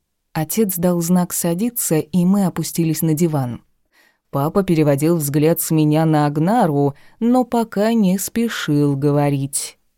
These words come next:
Я тоже молчал, позволяя ему самому сделать выводы. А огонёк всё сильнее сжимала мои пальцы. И тогда, стараясь её поддержать, я накрыл наши руки второй ладонью.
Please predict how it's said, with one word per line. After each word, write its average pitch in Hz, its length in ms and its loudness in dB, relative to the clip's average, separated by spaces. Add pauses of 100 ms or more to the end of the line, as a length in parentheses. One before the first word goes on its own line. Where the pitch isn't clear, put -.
(160)
Я 143 180 -2
тоже 147 300 0
молчал, 139 500 0
позволяя 139 460 0
ему 151 340 0
самому 185 580 2
сделать 151 440 -2
выводы. 135 640 -4 (560)
А 208 180 0
огонёк 202 540 2
всё - 260 -6
сильнее 180 680 2
сжимала 185 560 2
мои 190 260 2
пальцы. 139 720 -6 (520)
И 156 120 -2
тогда, 151 320 2
стараясь 151 540 0
её 143 180 2
поддержать, 147 720 -2
я 156 180 2
накрыл 165 380 0
наши 156 320 0
руки 160 300 -2
второй 156 420 -2
ладонью. 131 760 -4